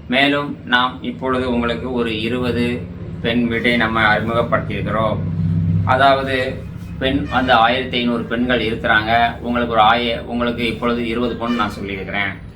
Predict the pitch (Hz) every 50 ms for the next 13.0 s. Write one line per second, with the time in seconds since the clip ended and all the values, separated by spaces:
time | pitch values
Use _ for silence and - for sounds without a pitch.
0 | - - - - - - - - 139 - 151 156 156 160 160 156 - - 135 135
1 | 139 127 101 127 131 139 147 - - 131 127 127 127 127 123 131 131 127 123 110
2 | 104 117 117 117 117 117 113 110 107 113 113 110 98 95 92 - - - - -
3 | - - - - - - - - - - - - - - - 117 127 143 156 156
4 | 156 147 147 143 147 147 151 - 120 127 127 135 135 131 127 117 117 120 117 -
5 | 143 139 139 135 131 123 123 127 127 - - - 113 117 120 123 127 127 127 127
6 | 123 107 117 113 113 113 113 120 120 123 123 - - - - - 120 120 120 123
7 | 120 - - 117 110 110 117 120 117 110 113 110 - 123 123 117 110 117 117 117
8 | 113 113 117 120 120 113 107 104 110 113 113 - 110 104 101 - 101 85 95 90
9 | 90 85 - - - - - - - - - - - - - - - - - -
10 | - - 135 143 151 147 147 147 143 139 135 135 131 127 120 117 117 123 131 139
11 | 139 139 139 135 127 127 123 123 123 120 120 123 120 110 104 104 - - 123 127
12 | 127 123 117 - - 123 127 131 131 127 120 - 113 120 117 113 110 117 123 120